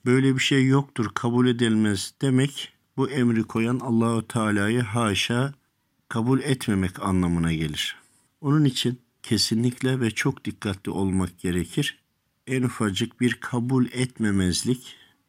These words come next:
bizi dinden çıkmamıza sebep olur. Veyahut da namaz, oruç, zekat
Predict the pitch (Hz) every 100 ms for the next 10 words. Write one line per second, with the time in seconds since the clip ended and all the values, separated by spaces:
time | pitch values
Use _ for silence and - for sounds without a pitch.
0 | - 101 107 127 - 113 110 110 131 123
1 | - - 110 101 127 131 - 92 101 -
2 | 98 85 - - _ _ _ _ - 110
3 | 117 123 151 - 131 131 - - 110 120
4 | 123 120 110 120 113 117 117 117 110 -
5 | 120 120 -